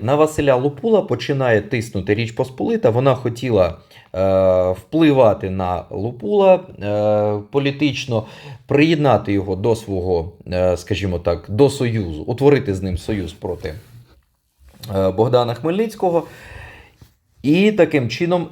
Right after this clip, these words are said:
дипломатично ізолювати новостворену державу від світу. Для того, щоб запобігти,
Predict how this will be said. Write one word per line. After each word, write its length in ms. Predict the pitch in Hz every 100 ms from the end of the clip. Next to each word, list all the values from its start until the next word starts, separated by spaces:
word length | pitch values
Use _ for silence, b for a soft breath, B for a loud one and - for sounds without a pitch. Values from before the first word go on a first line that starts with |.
| -
дипломатично 1200 | 110 110 160 143 143 135 131 151 185 185 - 175 -
ізолювати 840 | 147 127 131 123 117 131 139 139 131
новостворену 800 | 117 104 104 - 110 98 92 85
державу 560 | 90 87 117 127 135 -
від 340 | 92 95 101 101 - _ _ _ _ _ _ _ _ _ -
світу. 440 | - - 107 - - - _ B B B B B -
Для 160 | 95 117
того, 220 | 202 233
щоб 220 | 220 170
запобігти, 880 | 143 160 170 147 151 - - 76